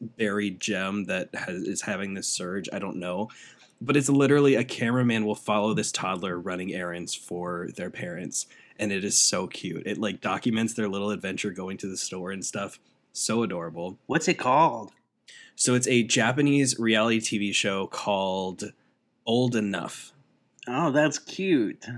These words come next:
Speaker 1: Yeah.
Speaker 2: I, like, I've not watched a Japanese reality television show, but I have watched several Japanese game shows, and I, if, if it's anywhere, like, in that energy,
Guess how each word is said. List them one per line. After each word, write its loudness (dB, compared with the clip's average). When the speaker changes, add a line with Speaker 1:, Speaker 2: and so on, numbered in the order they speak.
Speaker 1:
Yeah. 2
Speaker 2:
I, -6
like, -2
I've 4
not 2
watched 0
a 2
Japanese 4
reality 4
television 2
show, 2
but 0
I 4
have 2
watched -2
several 0
Japanese 0
game 0
shows, 4
and -2
I, 2
if, -4
if -4
it's -2
anywhere, 4
like, 0
in 0
that 2
energy, 2